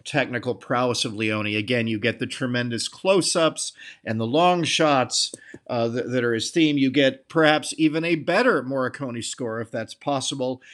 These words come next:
If Puccini could have been, uh, some sort of been involved in film, that's what Mar-, Morricone's achieved, to the point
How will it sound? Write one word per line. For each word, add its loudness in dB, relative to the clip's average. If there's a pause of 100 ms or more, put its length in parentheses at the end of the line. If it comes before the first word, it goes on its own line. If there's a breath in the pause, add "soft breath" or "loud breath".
(140)
If -6
Puccini 0
could -2
have -4
been, -4 (420 loud breath)
uh, -6 (240)
some -6
sort -2
of -6 (260)
been 2
involved 2
in -4
film, 2
that's 0
what -4
Mar-, -4 (160)
Morricone's -2
achieved, 4
to -2
the -2
point -2